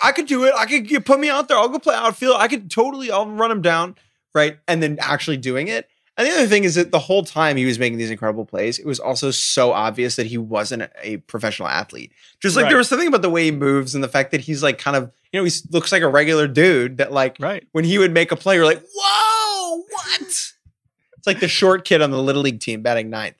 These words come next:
Speaker 1: the scrawny guy.
Speaker 2: It was, it was amazing.
Speaker 1: It's great.
Speaker 2: Uh, and so hats off to Chico, and I hope he got a World Series ring or whatever the next,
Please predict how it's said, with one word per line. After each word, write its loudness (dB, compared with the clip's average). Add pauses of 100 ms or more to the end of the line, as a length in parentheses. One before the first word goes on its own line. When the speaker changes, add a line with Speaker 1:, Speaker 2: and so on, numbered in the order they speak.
Speaker 1:
the -12
scrawny -6
guy. -6
Speaker 2:
It -6
was, -8 (120)
it -2
was -2
amazing. -4
Speaker 1:
It's -6
great. -4
Speaker 2:
Uh, 0
and -4
so 2
hats 0
off -2
to -16
Chico, -8
and -10
I -10
hope -4
he -2
got 2 (380)
a -6
World -4
Series -4
ring -8
or -8
whatever -6
the -8
next, -12